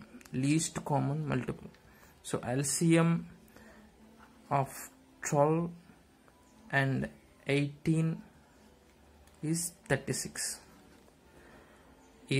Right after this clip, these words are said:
రెండాటిలో కామన్‌గా ఉన్న least common multiple ఏంటంటే థర్టీ సిక్స్. కాబట్టి ఎల్సీఎం of twelve and eighteen థర్టీ సిక్స్. ఇప్పుడు హెచ్సిఎఫ్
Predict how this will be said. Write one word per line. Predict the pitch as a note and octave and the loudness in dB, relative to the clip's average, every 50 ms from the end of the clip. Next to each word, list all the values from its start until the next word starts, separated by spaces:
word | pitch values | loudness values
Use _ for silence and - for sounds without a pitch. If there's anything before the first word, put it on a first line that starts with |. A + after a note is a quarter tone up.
| C3 C3+ | 2 4
రెండాటిలో | C#3+ D#3 E3 E3+ F3+ F3 F3 E3+ F3+ F3+ F3+ F#3 F3+ F3+ - | 4 6 8 8 8 6 4 4 2 4 4 2 2 2 2
కామన్‌గా | E3 D3 D3 D#3 D#3 D#3 D#3 D3 D#3 D#3 | 4 4 4 4 2 2 2 2 2 0
ఉన్న | D#3 D3+ D#3 D#3+ D3+ C#3 B2+ B2+ C#3 | 2 2 0 2 2 2 2 2 4
least | D#3 E3+ E3+ E3+ - - E3+ E3+ D#3 | 4 4 4 2 0 -2 -4 2 2
common | D3+ D3 D3 D3+ D3+ D3 C#3+ C3+ | 2 4 4 0 -2 0 0 0
multiple | C3 B2+ C3 C#3 C#3 C3+ C#3 C3+ C3 | 0 -2 -2 -4 -4 -2 0 0 0
ఏంటంటే | C3 C3 C3 C3 C3 B2 A#2+ B2+ C#3 - F#3 A3+ A#3+ - - - | 0 0 -2 -2 -2 -2 -2 -4 -4 -4 -6 -6 -8 -10 -6 -6
థర్టీ | C#3+ - - - C3+ C3+ - | -6 -6 -4 -4 -6 -6 -6
సిక్స్. | - - - - - - - - - - - - - - | -8 -10 -12 -12 -12 -14 -20 -20 -20 -20 -20 -20 -14 -4
కాబట్టి | - B2+ B2 C3 - D#3 E3 - B2+ | -2 -2 -2 -2 -4 -6 -6 -4 -4
ఎల్సీఎం | B2+ C3+ C3+ - - D#3+ D#3 D3 D3 C#3+ - - - - B2+ | -4 -4 -4 -4 -4 -4 -4 -2 -4 -6 -8 -8 -4 -2 0
of | B2 A#2+ - - - - | 0 0 -4 -10 -12 -6
twelve | - B2+ B2+ C#3 D#3 - - C#3+ | -4 -2 -2 -2 -4 -4 -4 -4
and | C3 - D3 - - C3+ | -6 -6 -6 -4 -2 0
eighteen | C3+ C3+ C#3 - E3 E3 F#3 A3 A3 - - - - - - - - - - | 0 0 -2 -2 0 0 0 0 -4 -6 -12 -20 -20 -20 -20 -20 -20 -4 -2
థర్టీ | - C#3 - - - | -2 -2 -2 -2 -8
సిక్స్. | - - - - - - - - - - - - - - - | -10 -10 -12 -16 -16 -18 -20 -20 -20 -20 -20 -20 -8 -6 -4
ఇప్పుడు | B2+ - C3 B2+ B2+ - - - - | -4 0 0 -2 -2 -2 -6 -4 2
హెచ్సిఎఫ్ | E3 E3 D#3+ - - - F#3+ F3 D#3 - | 2 2 2 2 0 0 2 2 2 0